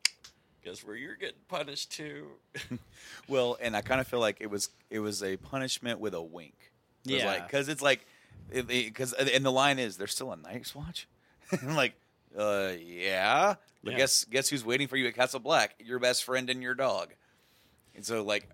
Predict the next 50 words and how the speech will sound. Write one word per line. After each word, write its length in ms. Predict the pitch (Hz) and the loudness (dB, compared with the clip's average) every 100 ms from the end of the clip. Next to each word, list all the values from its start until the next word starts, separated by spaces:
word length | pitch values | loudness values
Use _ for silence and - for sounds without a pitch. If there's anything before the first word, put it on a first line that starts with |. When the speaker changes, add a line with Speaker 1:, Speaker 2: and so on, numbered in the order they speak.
| - | -4
Speaker 2:
are 60 | 110 | 2
you 60 | |
Speaker 1:
Dire 80 | 107 | 4
Speaker 2:
expect- 160 | 104 101 | 4 4
Speaker 1:
Wolf. 300 | 131 - - - 107 | 2 0 -20 -20 -18
Speaker 2:
uh, 40 | 107 | -18
well, 160 | 117 - - _ | -20 -20 -20 _
still. 320 | - - - - _ _ _ _ _ | -8 -8 -12 -20 _ _ _ _ _
Yeah. 120 | - - _ _ - | -20 -20 _ _ -20
Speaker 1:
It's 260 | 95 - - - - | -18 -18 -20 -20 -18
a 40 | |
little 280 | 92 92 87 _ _ - | -14 -14 -16 _ _ -16
bit 180 | 90 _ | -16 _
bigger 220 | 92 85 | -18 -16
than 100 | 78 | -16
a 100 | 80 | -16
dog. 220 | 80 78 78 _ - - | -12 -10 -12 _ -18 -4
Speaker 2:
It, 140 | 190 - - | -4 -4 -12
he's 240 | 247 440 | -6 -2
a 60 | 415 | 0
little, 200 | 381 - | -2 0
he's 160 | 359 339 | 2 2
a 20 | |
little 120 | 349 | 0
pupper. 380 | - 302 - - _ _ | 2 2 2 -6 _ _
Speaker 1:
He's 360 | - 113 - - - | -14 -10 -8 -8 2
Speaker 2:
They're 140 | 131 | 6
all 160 | 147 165 | 6 6
little 160 | 175 | 4
Speaker 1:
<laughs> 0 | |
Speaker 2:
puppers. 480 | 156 131 123 - - - 101 | 4 2 2 -8 -14 -16 -12
Speaker 3:
No. 60 | 98 | -6
Speaker 1:
He's 180 | 120 | -4
total 320 | - 131 139 131 | -2 0 0 0
pupper, 480 | - 139 127 95 - - | 2 2 2 -8 -6 -6
Speaker 3:
He's 160 | 117 | -2
a 40 | 113 | 2
Speaker 1:
but 80 | |
he's 80 | 120 | 4
Speaker 3:
doggo. 100 | 120 | 6
Speaker 1:
also, 320 | 127 139 135 123 | 6 6 4 2
like, 260 | 113 104 - 92 | 2 0 -2 -4
bigger 240 | 113 117 113 | -2 0 -2
than 180 | 104 104 | -4 -6
you 160 | 104 | -6
and 80 | 90 | -4
I. 240 | 101 78 76 | -4 -6 0
Speaker 2:
I 140 | 147 143 | 4 6
know, 320 | 185 143 107 | 8 6 4
but, 180 | 131 131 | 0 -2